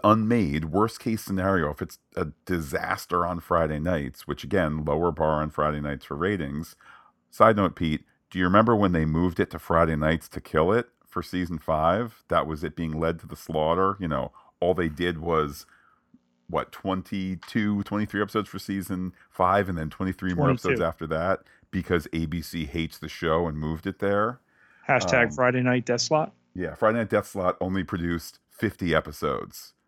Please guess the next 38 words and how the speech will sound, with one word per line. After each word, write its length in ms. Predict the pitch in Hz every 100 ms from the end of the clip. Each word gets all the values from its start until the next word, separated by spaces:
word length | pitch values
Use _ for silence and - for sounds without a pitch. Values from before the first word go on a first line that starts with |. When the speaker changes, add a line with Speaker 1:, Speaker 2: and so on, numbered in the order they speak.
| _ -
Speaker 1:
Okay, 340 | 185 - 131 127
yeah, 220 | 101 78 67
they, 160 | 85
they 160 | 87 85
hate 160 | 85 76
the 60 |
show. 220 | - 62
You're 160 | 62 67
right. 120 | 62 _ _ - - -
Um, 520 | 87 80 76 73 69 - _ _ _ _ _ _ - 104
but 440 | - 92 82 - _ _ _ -
again, 320 | 107 120 92
bottom 340 | 80 92 95 90
line, 460 | 87 82 78 78 - _ _ _ _ _ _ -
this 180 | 92 101
is 120 | 104
all 160 | 110
house 340 | 110 107 101 -
money. 440 | 82 78 78 78
This 220 | 78 82
is 140 | 85 82
a 60 |
time 320 | 80 90 90 85
to 100 | 80
celebrate 600 | - 85 87 85 90 -
the 40 |
show. 520 | 80 82 73 73 76 -
This 180 | 76
is 80 | 78
a 80 | 78
time 400 | - 80 78 78
to 280 | - - 76
get 160 | 69 73
excited 480 | - - 78 80
about 160 | 76 76
the 80 | 67
return 420 | 73 - 80 80
of 220 | 76 71